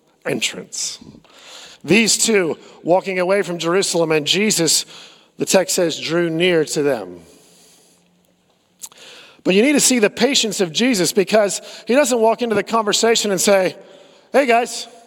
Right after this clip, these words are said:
it's me. Here I am." No. He just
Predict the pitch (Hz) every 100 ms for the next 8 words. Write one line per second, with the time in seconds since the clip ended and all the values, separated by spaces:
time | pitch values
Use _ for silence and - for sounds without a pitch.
0 | _ _ _ _ _ - 226 262 359 415
1 | - - - _ _ _ _ _ _ _
2 | _ _ _ _ _ _ _ _ _ -
3 | 214 254 311 339 339 - - - - _
4 | _ _ _ _ _ _ _ _ _ _
5 | _ _ _ _ _ _ _ - 302 240
6 | - - - _ _ _ _ _ _ _
7 | _ _ _ _ _ _ _ _ _ _
8 | - 190 180 151 285 320 320 - - -
9 | -